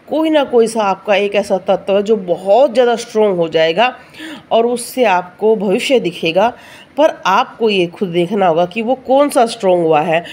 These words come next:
आपका एक तत्व strong हुआ है, दो हुए हैं, तीन हुए हैं,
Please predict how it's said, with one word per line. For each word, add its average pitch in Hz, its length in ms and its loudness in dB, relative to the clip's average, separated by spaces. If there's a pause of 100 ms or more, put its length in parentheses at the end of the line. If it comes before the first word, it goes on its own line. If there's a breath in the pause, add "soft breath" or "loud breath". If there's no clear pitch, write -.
(200 loud breath)
आपका 175 320 -2
एक 190 300 -2
तत्व 196 300 2
strong 175 440 -2
हुआ 160 160 2
है, 170 220 2
दो 190 360 4
हुए 165 280 2
हैं, 175 180 0
तीन 220 260 0
हुए 165 260 4
हैं, 180 180 0